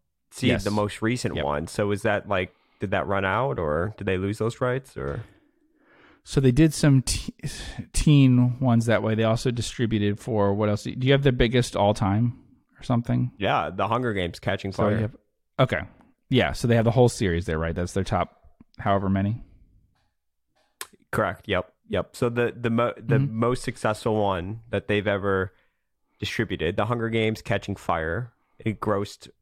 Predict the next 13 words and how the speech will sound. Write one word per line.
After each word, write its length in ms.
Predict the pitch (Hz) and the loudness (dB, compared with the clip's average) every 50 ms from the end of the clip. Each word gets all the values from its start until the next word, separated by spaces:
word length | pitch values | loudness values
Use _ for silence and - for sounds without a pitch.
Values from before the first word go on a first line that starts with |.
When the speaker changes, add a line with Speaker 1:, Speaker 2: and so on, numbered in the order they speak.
| _ | _
Speaker 1:
uh, 400 | - 98 95 90 85 80 73 69 - - _ _ _ _ _ | -2 0 0 2 2 0 0 -2 -4 -8 _ _ _ _ _
in 100 | - 113 | -2 0
nominal 420 | 104 90 85 90 95 104 95 95 92 | 0 0 0 0 -2 -2 -2 -2 -4
terms, 540 | - - - 69 65 78 104 113 - - - - | -4 -6 -6 -4 -4 -4 -4 -6 -8 -12 -10 -6
four 140 | - 113 104 | -2 -2 0
hundred 160 | 104 101 98 | 0 -2 -2
twenty-four 400 | - - 101 95 95 95 - 87 | -4 -4 -4 -4 -4 -4 -4 -6
million. 440 | 90 87 80 69 62 - - - 117 - | -4 -4 -6 -6 -8 -10 -12 -16 -16 -14
Speaker 2:
Mm-hmm. 1500 | 156 127 135 143 - _ _ _ _ _ _ _ _ _ _ _ _ _ _ _ _ _ _ _ _ _ _ _ - 147 | -14 -14 -14 -14 -16 _ _ _ _ _ _ _ _ _ _ _ _ _ _ _ _ _ _ _ _ _ _ _ -8 -8
Mm-hmm. 40 | 185 - _ _ _ _ _ _ _ _ _ _ _ _ _ _ _ _ _ _ _ _ - - _ _ _ _ _ _ _ _ | -8 -8 _ _ _ _ _ _ _ _ _ _ _ _ _ _ _ _ _ _ _ _ -20 -20 _ _ _ _ _ _ _ _
Big. 220 | - 120 127 123 - - _ _ _ _ _ _ _ _ _ - - _ _ _ _ _ _ _ _ _ _ _ | -10 -10 -10 -10 -12 -18 _ _ _ _ _ _ _ _ _ -20 -20 _ _ _ _ _ _ _ _ _ _ _
Speaker 1:
Yeah. 200 | - 92 80 69 - - _ _ _ _ _ _ _ _ _ _ _ _ _ _ _ _ | -2 -2 -2 -2 -6 -10 _ _ _ _ _ _ _ _ _ _ _ _ _ _ _ _
Speaker 2:
Yeah. 200 | - 117 113 104 | -6 -6 -6 -6